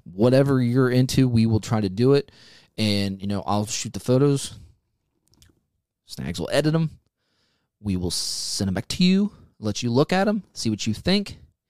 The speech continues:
Granted, yes, we are the pho-, you know, we are the company. We own the rights to the photos, even though it's for you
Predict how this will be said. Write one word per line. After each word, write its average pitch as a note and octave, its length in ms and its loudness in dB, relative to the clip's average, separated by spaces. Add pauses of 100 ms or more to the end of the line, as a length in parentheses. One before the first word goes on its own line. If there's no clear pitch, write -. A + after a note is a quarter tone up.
(560)
Granted, A2+ 300 -2
yes, G2 380 -2
we F#2+ 220 -4
are G2+ 120 -2
the G2+ 80 -8
pho-, - 420 -10
you A2 120 -4
know, F#2 100 -4
we F#2+ 160 -2
are G2 100 0
the F#2 80 -4
company. C3 380 0
We A2 200 -6
own F#2+ 140 -4
the E2+ 80 -8
rights B2+ 300 -2
to - 60 -12
the A2+ 60 -4
photos, G2+ 380 -2
even G#2 160 -4
though G2 120 -2
it's - 140 -8
for B2 300 -6
you A2 420 -2